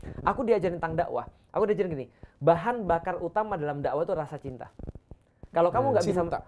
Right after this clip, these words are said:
Speaker 1: nggak, iya, kalau kamu nggak bisa mencintai orang, kamu nggak akan bisa dakwah sama dia.
Speaker 2: Hmm.
Speaker 1: Pertanyaannya, kalau ada orang yang belum muslim, kafir tadi,
Speaker 3: Heeh.
Speaker 1: kita harus cinta atau kita harus benci
Speaker 2: Harus
Speaker 1: sama
Speaker 2: cinta
Speaker 1: dia?
Speaker 2: sama dia.
Speaker 3: Cinta dong.
Speaker 1: Kalau kita nggak cinta, kita nggak bisa dakwain dia.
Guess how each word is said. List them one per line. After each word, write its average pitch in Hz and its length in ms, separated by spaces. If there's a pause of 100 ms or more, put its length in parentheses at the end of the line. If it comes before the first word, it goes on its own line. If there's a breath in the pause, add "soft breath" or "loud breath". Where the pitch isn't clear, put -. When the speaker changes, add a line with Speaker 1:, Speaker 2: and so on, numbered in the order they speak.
Speaker 1:
nggak, - 180
iya, 147 240 (140)
kalau 170 180
kamu 220 160
nggak 208 160
bisa 165 100
mencintai 147 380
orang, 147 240 (180)
kamu 156 220
nggak 156 120
akan 139 140
bisa 135 160
dakwah 127 220
sama 120 160
dia. 104 160 (640)
Speaker 2:
Hmm. 110 800
Speaker 1:
Pertanyaannya, 190 840
kalau 175 180
ada 240 240
orang 220 240
yang 196 220
belum 254 360
muslim, 127 400
kafir 156 360
tadi, 139 280
Speaker 3:
Heeh. 147 280
Speaker 1:
kita 208 180
harus 254 140
cinta 147 560
atau 196 180
kita 214 140
harus 247 120
benci 147 140
Speaker 2:
Harus 220 160
Speaker 1:
sama 220 60
Speaker 2:
cinta 269 160
Speaker 1:
dia? 226 80
Speaker 2:
sama 220 120
dia. 202 140
Speaker 3:
Cinta 311 220
dong. 240 280
Speaker 1:
Kalau 254 200
kita 240 200
nggak 226 240
cinta, 226 280
kita 196 180
nggak 208 180
bisa 143 180
dakwain 143 340
dia. 123 140